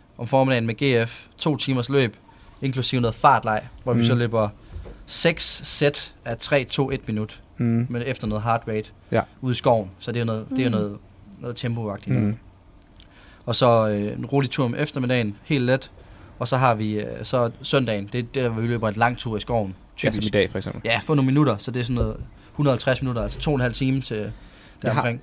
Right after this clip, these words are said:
Speaker 2: jeg har så mange spørgsmål der. Jeg ved ikke, hvor jeg skal starte.
Speaker 1: <laughs>
Speaker 2: For eksempel sådan, nu kører du jo easy-træning, og det er jo for at bygge den her,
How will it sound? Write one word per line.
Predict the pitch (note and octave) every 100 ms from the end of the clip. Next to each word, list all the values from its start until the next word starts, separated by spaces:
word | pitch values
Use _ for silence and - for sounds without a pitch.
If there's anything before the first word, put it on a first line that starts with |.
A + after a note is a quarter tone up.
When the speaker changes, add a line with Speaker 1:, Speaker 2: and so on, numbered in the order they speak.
| -
Speaker 2:
jeg | B2+
har | D3
så | -
mange | C#3 B2+
spørgsmål | - A#2+ A#2+ G#2
der. | G2+
Jeg | G#2+
ved | A#2
ikke, | C3
hvor | A#2
jeg | A2+
skal | C4+
starte. | - - C4+ -
Speaker 1:
<laughs> | A#3+
Speaker 2:
For |
eksempel | D3 F#3 F3+
sådan, | C#3 D3+ B2 - -
nu | D#3+
kører | G3 D#3
du |
jo | C3+ C3+
easy-træning, | D#3 D#3 D3 - F#2+ G2+
og | B2
det | D3
er |
jo |
for | D#3 C#3
at |
bygge | D3 D3
den | A#2+
her, | B2